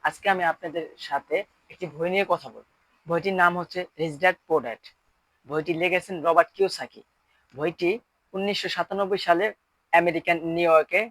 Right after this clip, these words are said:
পাবলিশ করা হয়। আহ, পাবলিশ করার পর থেকেই বইটি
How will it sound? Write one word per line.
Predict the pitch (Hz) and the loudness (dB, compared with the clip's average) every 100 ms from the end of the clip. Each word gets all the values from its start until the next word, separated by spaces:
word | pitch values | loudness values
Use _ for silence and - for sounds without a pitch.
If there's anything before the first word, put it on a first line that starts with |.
| _ | _
পাবলিশ | - 147 147 - | 4 4 4 -4
করা | 139 127 | 0 -2
হয়। | 113 - _ _ _ _ _ _ - | -2 -12 _ _ _ _ _ _ -6
আহ, | 135 131 127 | 2 4 4
পাবলিশ | 160 170 175 | 6 4 4
করার | 202 | 4
পর | 196 208 | 6 6
থেকেই | 202 - 220 214 | 4 0 0 0
বইটি | 151 170 160 175 | 0 -2 0 -2